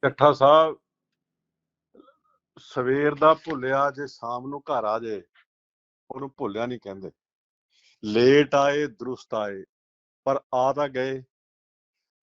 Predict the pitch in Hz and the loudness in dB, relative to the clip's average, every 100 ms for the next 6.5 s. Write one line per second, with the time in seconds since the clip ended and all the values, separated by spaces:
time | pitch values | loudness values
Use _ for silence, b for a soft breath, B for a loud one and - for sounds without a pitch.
0 | _ - 139 156 - 151 151 - 117 120 | _ -10 -8 -8 0 0 0 -2 -4 -2
1 | 135 127 - - 120 120 127 120 - _ | -4 -6 -8 -2 -2 -2 -4 -10 -16 _
2 | _ 123 123 110 120 117 - 120 113 120 | _ -12 -10 -4 -4 -2 -4 -4 -4 -4
3 | 117 101 - - 110 104 123 120 120 120 | -4 -6 -10 -4 -4 -2 2 2 2 -2
4 | 107 - - 107 117 95 110 120 120 110 | -4 -8 -12 -6 -6 -6 -2 2 4 2
5 | 110 113 95 - _ - 120 117 123 135 | 0 -2 -2 -6 _ 0 2 2 2 2
6 | 131 120 117 117 | 2 0 -2 -4